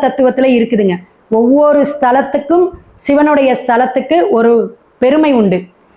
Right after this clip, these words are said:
அப்ப அவங்களையே கூப்பிட்டு நம்ம இந்த மாதிரி கைங்கரியம் பண்ணும்போது நம்ம வீட்ல அருமையான ஒரு செல்வமும் ஆரோக்கியமும் நல்ல எண்ணங்களும் சிந்தனைகளும் அந்த வீட்ல ஒரு பாசிட்டிவ் எனர்ஜி வரும்,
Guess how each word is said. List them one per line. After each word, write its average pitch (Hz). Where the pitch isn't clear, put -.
அப்ப 254
அவங்களையே 381
கூப்பிட்டு 359
நம்ம 269
இந்த 240
மாதிரி 277
கைங்கரியம் 254
பண்ணும்போது 202
நம்ம 226
வீட்ல 226
அருமையான 254
ஒரு 247
செல்வமும் 233
ஆரோக்கியமும் 226
நல்ல 247
எண்ணங்களும் 262
சிந்தனைகளும் 254
அந்த 214
வீட்ல 247
ஒரு 247
பாசிட்டிவ் 359
எனர்ஜி 214
வரும், 196